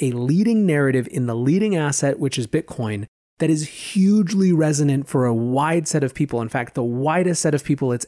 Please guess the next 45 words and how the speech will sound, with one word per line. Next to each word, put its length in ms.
ever 240
been 220
resonant 460
with. 320
On 140
the 140
other 180
hand, 400
we 100
have 200
this 160
financial 720
sandbox 720
doing 300
stupid, 680
crazy 480
things 360
that 100
would 100
make 240
the 80
wolves 380
of 120
Wall 180
Street's 300
mouth 540
water 320
if 160
they 160
knew 240
what 140
the 80
hell 360
all 160
these 220
terms 380
actually 400
meant. 480
So 180
this 300
gets 320
us 200
to 280
the 140
battle. 640